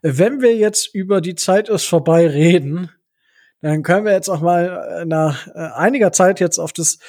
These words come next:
heutige Thema der Folge kommen. Und wir haben gar nicht so viele Spieler und auch gar nicht so viele große Spieler, die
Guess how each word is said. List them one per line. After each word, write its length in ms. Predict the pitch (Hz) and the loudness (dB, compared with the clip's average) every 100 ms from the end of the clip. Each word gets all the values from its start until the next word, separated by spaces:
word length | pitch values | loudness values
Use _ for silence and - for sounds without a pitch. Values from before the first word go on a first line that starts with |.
| - _ | -20 _
heutige 380 | 170 190 190 160 | 0 2 0 -2
Thema 320 | - 285 311 | -2 0 2
der 120 | 151 | 0
Folge 340 | - 147 139 135 | -2 -4 -4 -6
kommen. 340 | - 151 151 | -6 -4 -4
Und 240 | 156 156 - _ - - _ _ | -8 -12 -14 _ -20 -20 _ _
wir 100 | 165 | 0
haben 120 | 269 | 2
gar 120 | 269 | 2
nicht 100 | 196 | 2
so 200 | 208 262 | 2 0
viele 280 | 349 196 165 | 0 0 0
Spieler 480 | 156 - 170 175 180 | -2 -4 0 4 4
und 100 | 180 | 2
auch 120 | 180 | 0
gar 120 | 190 | 0
nicht 160 | 196 165 | -2 0
so 120 | 202 | 0
viele 240 | 196 185 160 | 2 2 2
große 500 | 160 208 349 - - | 2 2 2 0 -2
Spieler, 580 | - - 139 143 147 | -4 -8 -4 0 0
die 420 | 143 139 135 131 | -2 -4 -4 -4